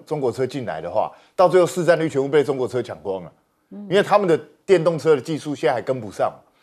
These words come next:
Speaker 1: 所以他们很怕这段时期被中国趁虚而入，所以就来搞这个事情。可是我觉得搞这个事情也没什么用，因为你也不是说完全禁止中国大陆的车进去，你只是加，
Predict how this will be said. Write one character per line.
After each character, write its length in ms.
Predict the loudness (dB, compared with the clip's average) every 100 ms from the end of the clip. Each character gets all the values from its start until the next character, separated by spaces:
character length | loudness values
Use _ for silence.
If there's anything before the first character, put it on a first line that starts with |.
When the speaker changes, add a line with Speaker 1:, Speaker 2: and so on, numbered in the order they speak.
| _ _
Speaker 1:
所 140 | 0
以 20 |
他 140 | 2 2
们 80 | -2
很 100 | -4
怕 120 | -2
这 160 | 0 0
段 140 | -2
时 140 | -4 -12
期 120 | -6
被 160 | -4
中 280 | -4 -6 -8
国 120 | -8
趁 240 | -8 -10 -12
虚 160 | -10 -8
而 80 | -8
入， 180 | -12 -16 _ _
所 120 | -2 -2
以 80 |
就 180 | 0 0
来 140 | 0 -2
搞 200 | -6 -8
这 80 | -10
个 80 |
事 180 | -10 -14
情。 160 | -18 -20 _ _ -4
可 120 | 0
是 80 | 4
我 140 | 4
觉 100 | 2
得 60 | 0
搞 140 | 0
这 80 | -2
个 60 |
事 140 | -4 -8
情 240 | -12 -16 -20 _
也 100 | -8
没 160 | -4 -4
什 140 | -6
么 40 | -6
用， 120 | -6 2
因 40 |
为 160 | 0 0 -8 _
你 100 | 2
也 80 | 4
不 140 | 6 4
是 60 |
说 120 | 4
完 180 | 6 4
全 180 | 2 -2
禁 180 | -2 -4
止 140 | -4
中 120 | -6 0
国 80 |
大 120 | 2 2
陆 80 |
的 60 | 2
车 140 | -2
进 160 | -8 -10
去， 200 | -12 -14 _ -4
你 100 | -4
只 160 | 0
是 100 | -2
加， 300 | 4 4 4